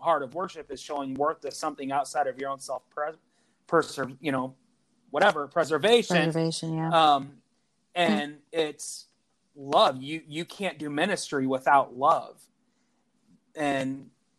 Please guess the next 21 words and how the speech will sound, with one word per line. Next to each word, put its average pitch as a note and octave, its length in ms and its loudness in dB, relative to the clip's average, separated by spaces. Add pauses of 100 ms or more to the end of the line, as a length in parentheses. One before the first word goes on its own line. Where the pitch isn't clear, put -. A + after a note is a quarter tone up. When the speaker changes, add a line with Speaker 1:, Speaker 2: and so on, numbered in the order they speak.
(160)
Speaker 1:
if D#3+ 240 -2
you D3+ 120 -4
look D#3+ 220 4
at D#3 80 -8
the C#3 80 -8
heart C#3+ 240 2
of C3 120 -6
God D#3+ 320 -2
throughout C#3+ 300 -2
the B2+ 100 -10
whole E3+ 280 -4
New D3+ 160 -6
Testament, C#3+ 680 -4
it, C3+ 220 0
it's C3 520 -2 (640)
love. C3+ 460 0 (1080)
And C#3+ 340 6
so D3+ 540 6
Speaker 2:
Yeah. C3 120 -10 (380)
Speaker 1:
you E3+ 240 -2
can't, E3+ 340 -6